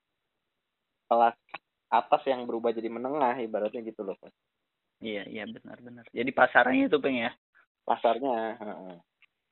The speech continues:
Speaker 1: Memang angkanya nggak mungkin sebanyak, jadi, jadi dari tadinya men-, kelas menengah itu kan di Indonesia mungkin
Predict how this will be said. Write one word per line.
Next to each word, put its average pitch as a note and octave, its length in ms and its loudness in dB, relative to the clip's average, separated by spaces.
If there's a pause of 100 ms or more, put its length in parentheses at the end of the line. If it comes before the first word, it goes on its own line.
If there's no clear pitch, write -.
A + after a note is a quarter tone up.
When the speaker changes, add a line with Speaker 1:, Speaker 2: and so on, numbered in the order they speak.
(360)
Speaker 1:
Memang D3+ 340 6
angkanya C#3 400 6
nggak C3+ 160 6
mungkin B2 240 -4
sebanyak, B2+ 480 0
jadi, B2 400 4
jadi B2+ 160 2
dari D#3 220 8
tadinya C#3+ 260 2
men-, E3 220 0 (100)
kelas C#3 240 6
menengah C#3+ 320 2
itu D#3 160 -6
kan G3 160 0
di D3+ 80 4
Indonesia C#3+ 400 -2
mungkin F3 400 -6